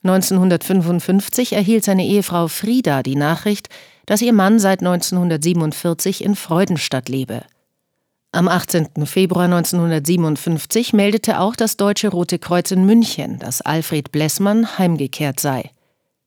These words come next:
Der Spätheimkehrer wurde vom Roten Kreuz nach dem Schicksal seiner Kameraden aus den letzten Kriegstagen in Holland befragt, über die er allerdings keine Auskunft geben konnte.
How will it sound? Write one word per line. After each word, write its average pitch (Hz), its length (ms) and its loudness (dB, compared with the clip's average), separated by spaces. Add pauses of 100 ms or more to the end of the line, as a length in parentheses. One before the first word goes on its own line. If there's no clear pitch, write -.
Der 196 100 0
Spätheimkehrer 185 1040 0
wurde 170 180 0
vom 160 200 -4
Roten 156 340 -4
Kreuz 160 500 -4 (300)
nach 180 160 -2
dem 202 220 0
Schicksal 175 480 0
seiner 170 240 0
Kameraden 160 640 -2 (360)
aus 185 140 -4
den 185 160 -2
letzten 170 320 -4
Kriegstagen 170 640 -2
in 175 180 -2
Holland 190 420 0
befragt, 156 520 -4 (540)
über 202 240 0
die 196 260 -4
er 185 280 0
allerdings 160 600 -2
keine 180 300 -2
Auskunft - 500 -8
geben 143 240 -6
konnte. - 440 -6